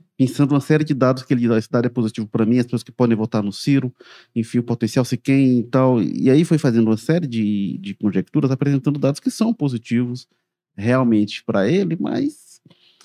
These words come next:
é, o fato é que, assim, ele parte do pressuposto de, de,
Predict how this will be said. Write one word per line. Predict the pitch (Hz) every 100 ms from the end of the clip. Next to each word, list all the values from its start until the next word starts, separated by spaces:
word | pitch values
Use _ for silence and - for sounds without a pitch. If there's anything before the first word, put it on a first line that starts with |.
| _ _ _ -
é, | 95 120 131 123 98
o | 160
fato | 196 - 190 233 - 117 101
é | 123
que, | 127 156
assim, | 156 156
ele | 117 110 113 123
parte | - 131 135 139 127
do | 107
pressuposto | 101 107 - - 135 147 - 104
de, | 101 104 95
de, | 98 98 98 98 98